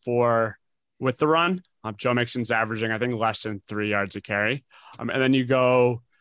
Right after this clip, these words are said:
to the Bengals have faced, where if you look at the quarterbacks the Bengals have faced, you got Cooper Rush, Joe Flacco, Mitch Trubisky, and then Tua slash Teddy. So when you go from that crew of quarterbacks to Lamar Jackson,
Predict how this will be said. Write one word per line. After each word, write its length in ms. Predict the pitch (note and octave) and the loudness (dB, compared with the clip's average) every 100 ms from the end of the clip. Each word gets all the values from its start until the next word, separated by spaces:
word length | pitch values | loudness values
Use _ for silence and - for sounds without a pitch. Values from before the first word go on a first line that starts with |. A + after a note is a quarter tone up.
| _ | _
to 140 | - C#3+ | -2 0
the 80 | C3+ | 2
Bengals 340 | C#3+ C#3+ B2+ | 2 2 2
have 120 | A#2+ | -2
faced, 500 | - F#3+ B2+ B2 - | 0 0 0 -2 -4
where 360 | C3 B2 A#2+ A#2+ | -2 2 2 2
if 120 | A#2+ | 0
you 80 | D#3 | 0
look 120 | D#3 | 0
at 60 | D3+ | -4
the 80 | |
quarterbacks 480 | - C#3+ C3+ B2+ A#2+ | -2 2 2 2 -2
the 100 | B2+ | -4
Bengals 340 | A#2 B2 A#2+ A#2+ | 0 0 0 -2
have 140 | A2+ | -2
faced, 280 | B2 A2+ - | -2 -2 -2
you 40 | |
got 160 | A#2 A2 | -4 -2
Cooper 300 | E3 D#3+ D3 | -2 2 2
Rush, 380 | C3 B2+ A#2 - | 4 2 -2 -4
Joe 200 | C3 B2+ | 0 0
Flacco, 600 | A#2+ A#2+ A#2 A#2+ A#2 A2+ | 0 0 0 0 -2 -2
Mitch 280 | A#2+ - - | -4 -6 -4
Trubisky, 640 | A#2+ A2+ - A#2+ A2+ G#2 - - - - | -2 -2 -2 -2 -4 -6 -16 -20 -18 -6
and 120 | A2+ | -4
then 140 | A2 | -4
Tua 640 | G2 - C3 B2 A#2 A2+ - - | -4 -2 2 4 4 0 -4 -12
slash 840 | - A2+ A2+ A2 - - - - _ _ _ _ | -6 -2 0 -2 -4 -8 -10 -18 _ _ _ _
Teddy. 360 | - A2+ F#2+ - _ _ _ _ _ | -4 -4 -4 -12 _ _ _ _ _
So 180 | - C3 | -2 0
when 120 | C3 | 2
you 80 | C3+ | 2
go 180 | C#3+ D#3 | 2 2
from 340 | E3+ C3+ A#2 - _ - G#2+ | 2 0 0 -6 _ -16 -12
that 420 | B2+ D3 D3 - | -2 0 -2 0
crew 220 | F3 E3+ | 2 2
of 80 | B2+ | 2
quarterbacks 720 | D3 C3+ A#2 A2+ A2+ - - | 0 2 2 2 0 -4 -10
to 580 | - C3 B2 A#2+ A#2 A2 B2 | -6 -2 0 0 -2 -4 0
Lamar 640 | A#2+ B2 B2 B2 A#2+ A#2+ _ - | 2 2 2 2 2 -2 _ -6
Jackson, 580 | B2 G#2+ - G2+ F#2+ | -2 -2 -4 -10 -12